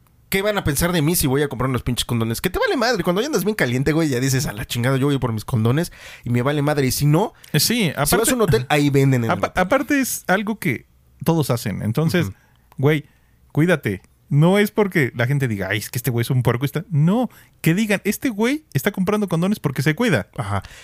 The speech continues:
Speaker 1: Y la mujer no tiene que ser la única
Speaker 2: No, no, no,
Speaker 1: responsable.
Speaker 2: no, no.
Speaker 1: O sea, si tú, chica, eh, de verdad estás en una situación en donde, porque aquí sí es con un hombre, o sea, no hay, no hay más, ¿no? Si, si estás con un hombre que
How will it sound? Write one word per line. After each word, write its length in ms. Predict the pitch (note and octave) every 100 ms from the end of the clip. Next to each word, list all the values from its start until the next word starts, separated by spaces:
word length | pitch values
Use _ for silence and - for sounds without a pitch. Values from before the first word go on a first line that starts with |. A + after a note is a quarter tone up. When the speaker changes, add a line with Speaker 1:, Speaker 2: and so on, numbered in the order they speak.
| -
Speaker 1:
Y 120 | - D#3
la 100 | E3
mujer 380 | F3 G3 G#3 G#3+
no 200 | D3 -
tiene 280 | - D#3+
que 80 | F3
ser 120 | - B2
la 120 | A#2+
única 300 | A2+ C#3+ C3
Speaker 2:
No, 60 |
no, 60 | A#2
no, 40 | A#2
Speaker 1:
responsable. 460 | B2+ B2+ C3+ C#3
Speaker 2:
no, 80 | C#3+
no. 80 | G3 - -
Speaker 1:
O 80 |
sea, 440 | B2 C#3+ C#3 B2 - _
si 320 | - - C#3
tú, 320 | - F#3+ G3+
chica, 560 | E3+ D#3 D#3 C#3 A2 G2
eh, 180 | B2+ G#2
de 80 | G#2+
verdad 400 | A2 A#2 A#2+ A2+
estás 480 | G#2+ B2 B2 - - - -
en 200 | A#2+ A2
una 140 | C3
situación 440 | C3+ - G#2+ B2 A#2+
en 120 | A#2
donde, 480 | G#2+ G#2+ A2 A2 A#2
porque 220 | - -
aquí 160 | B2+ D#3
sí 140 | C#3+
es 100 | D3+
con 180 | - C3+
un 120 | B2+
hombre, 260 | B2+ A#2+ D3
o 80 | B2
sea, 140 | A#2
no 180 | A#2 A#2+
hay, 240 | A#2+ A#2 - _ _ _
no 120 | C#3
hay 80 | D#3+
más, 260 | D3 B2+ A2
¿no? 140 | D3
Si, 320 | - A#2 A2+
si 100 | -
estás 200 | B2 C#3
con 160 | - C#3+
un 100 | C#3
hombre 280 | C#3 C3+ B2+
que 240 | A#2 G#2